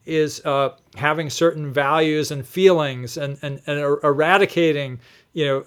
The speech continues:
values and feelings. He says, "No, racism is not a set of, of, of feelings. Racism is a set of policies which are put in place by people in power and that are sold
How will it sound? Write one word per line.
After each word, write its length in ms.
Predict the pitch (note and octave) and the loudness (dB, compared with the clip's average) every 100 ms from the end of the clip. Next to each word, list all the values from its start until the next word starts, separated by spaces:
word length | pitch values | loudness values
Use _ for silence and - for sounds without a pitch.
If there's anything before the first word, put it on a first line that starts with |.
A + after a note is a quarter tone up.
| _ | _
values 460 | - C#3+ D3 D3 B2+ | -4 0 2 0 -2
and 120 | C#3+ | -4
feelings. 300 | E3 E3 D3+ | 0 0 0
He 40 | B2+ | -6
says, 140 | F3+ | -6
"No, 260 | A#3 C4+ - - | 0 2 0 -8
racism 640 | E3 F#3+ B3+ C4+ A3+ G#3+ F#3+ | 2 4 4 0 -4 -4 -2
is 160 | F3+ | -2
not 300 | F3+ F#3+ G#3+ | 0 -2 0
a 60 | F3 | -4
set 340 | - F#3+ F#3+ | -4 -4 -2
of, 260 | E3+ D#3+ C#3+ - _ _ - | -2 -2 -4 -14 _ _ -4
of, 280 | D#3 D3 D3 - | 0 0 -2 -6
of 160 | C#3+ | -6
feelings. 560 | - G#3 A#3+ E3+ D3 - - _ | -4 4 4 4 -4 -12 -18 _
Racism 540 | D#3+ A3+ A#3+ B3 G#3 F#3 | 2 2 2 -4 -6 -4
is 160 | F3+ | -2
a 100 | F#3+ | -2
set 340 | E3+ - F#3+ F#3+ | -4 0 -2 0
of 200 | E3 - | -4 -6
policies 920 | - G#3 D4+ C#4 - A#2 A2+ A#2 - _ _ _ _ _ _ _ _ _ _ - | -8 0 2 2 -2 -6 -14 -18 -18 _ _ _ _ _ _ _ _ _ _ -2
which 320 | E3+ F#3 - - | 2 2 0 0
are 480 | E3+ E3+ E3 D#3 - _ _ _ _ _ | 6 8 8 4 -4 _ _ _ _ _
put 160 | - B3 | 4 4
in 140 | C#4 | 4
place 460 | G#3+ - A3+ G3 - | -4 0 4 4 2
by 220 | - F3 | -2 0
people 460 | E3 F#3+ G3+ G3 F#3 | 2 0 0 0 -2
in 220 | F3 F#3 | -2 -6
power 580 | F3+ F#3 G#3+ F#3 C3+ B2+ _ _ _ _ _ _ - | -4 -2 2 4 2 0 _ _ _ _ _ _ -6
and 180 | F3+ F#3+ | -2 0
that 120 | G3 | 4
are 80 | F#3 | 2
sold 680 | - A#3 C4+ D4 F#3 C3 | 4 6 8 8 6 4